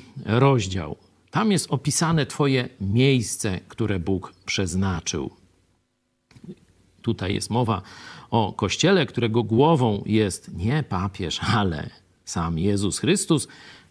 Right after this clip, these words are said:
z którego, z Chrystusa, z którego całe ciało spojone i związane przez wszystkie wzajemnie się zasilające stawy,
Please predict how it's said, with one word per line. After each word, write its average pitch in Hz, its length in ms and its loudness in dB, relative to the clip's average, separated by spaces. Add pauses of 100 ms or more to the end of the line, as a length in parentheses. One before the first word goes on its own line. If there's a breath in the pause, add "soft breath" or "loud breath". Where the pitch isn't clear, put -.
z - 120 -4
którego, 160 560 4 (400)
z - 100 -12
Chrystusa, - 680 2 (480 loud breath)
z - 80 -8
którego 208 420 6
całe 240 480 4
ciało 160 540 2
spojone 170 760 4
i 156 180 2
związane 160 720 4
przez - 400 0
wszystkie - 580 0
wzajemnie 143 720 2 (340 loud breath)
się 190 300 4
zasilające 160 1080 4
stawy, 214 720 2